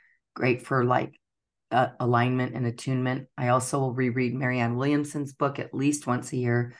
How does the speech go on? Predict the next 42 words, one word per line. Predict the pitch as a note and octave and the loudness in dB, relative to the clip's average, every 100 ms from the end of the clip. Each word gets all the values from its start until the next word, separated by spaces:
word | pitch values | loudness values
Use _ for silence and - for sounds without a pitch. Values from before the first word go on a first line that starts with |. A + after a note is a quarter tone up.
| - _ _ - | -20 _ _ 0
The | |
Law | B2 A2+ A#2+ | 6 8 8
of | B2+ | 4
Divine | B2+ A#2+ B2 A#2 | 2 2 2 -2
Compensation. | C3 B2 C#3 B2 - B2+ B2 D#3+ E3+ G#3 - _ - _ _ _ _ _ - | -2 -2 -4 -8 -6 -6 -4 0 0 -2 -8 _ -20 _ _ _ _ _ 0
I'm | C3+ C3+ | 0 6
often | C#3 C#3+ - D#3+ D3 | 6 6 4 2 6
back | C3+ C3 C3+ | 4 4 2
in | C#3+ | 0
the | C3 | 0
book, | C3 C3 - | 0 0 -2
The | B2+ | -6
Big | A#2+ C3 A#2+ | -2 -2 -2
Leap | A#2+ B2+ G#3 - - _ _ _ - | -2 0 -2 -6 -20 _ _ _ -8
by | C3+ | -6
Greg, | A#2+ C3+ B2+ A#2+ A#2+ B2+ _ C3+ | -4 2 4 4 0 -12 _ 0
or, | B2+ B2 | 2 2
um, | B2 A#2+ | 2 0
Gay | A#2+ B2+ B2 | 0 -2 -2
Hendricks. | B2+ C3 C#3+ - - - - - | -4 -4 -4 -6 -8 -12 -14 -6
We | C3+ C3 | -2 0
will | B2 | 0
hear | B2 B2+ | 2 4
that | A#2+ B2+ C#3+ | 4 4 4
one | C#3 | 0
a | - C3+ | 2 2
lot. | C#3 B2+ D3+ - | 4 4 4 0
Again, | C3+ B2+ | -4 -2
these | B2 B2+ | -2 -4
are | |
some | A#2+ C3 | -6 -6
of | B2+ | -4
my | B2+ B2+ - _ _ _ _ | -4 -4 -10 _ _ _ _
classics. | - B2+ B2 D3+ C#3 - | 2 2 4 -2 -2 -2
And | D#3 | 2
then | D#3 | 4
I'm | D3+ | 4
often | - D3+ E3 - D#3 | 8 6 6 0 -2
in | - C#3 C3+ | 0 -2 0
The | B2 | -2
Seven | - C3 B2+ | 0 0 0
Habits | B2 C3 C#3 - - | 0 0 0 -2 -10